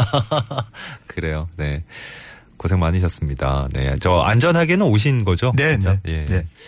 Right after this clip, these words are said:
Speaker 1: 그 오늘 날이 갑자기 또 추워지다 보니까 어제에 이어서 어제보다 약간 더 금요일 특성도 반영이 된 것 같고 요일 특성도 반영이 된 것 같고 교통량이 전반적으로 좀 많고요. 어,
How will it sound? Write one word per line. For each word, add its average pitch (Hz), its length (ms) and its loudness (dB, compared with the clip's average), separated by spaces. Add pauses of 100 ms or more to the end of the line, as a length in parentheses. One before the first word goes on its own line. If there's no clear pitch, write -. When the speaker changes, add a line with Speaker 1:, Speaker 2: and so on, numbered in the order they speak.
(220)
Speaker 1:
그 101 100 -6
오늘 110 420 0
날이 90 200 0
갑자기 151 340 -2
또 156 140 0
추워지다 143 420 0
보니까 104 340 0
어제에 92 340 0
이어서 92 280 2
어제보다 147 320 2
약간 196 380 2
더 101 240 2 (100)
금요일 135 320 2
특성도 131 400 -2
반영이 101 340 2
된 87 200 0
것 92 100 0
같고 85 240 -2
요일 110 140 4
특성도 101 360 0
반영이 85 320 0
된 80 200 0
것 85 100 2
같고 73 480 -2
교통량이 82 400 -2
전반적으로 80 500 0
좀 92 160 -2
많고요. 87 640 2 (560)
어, 78 340 -2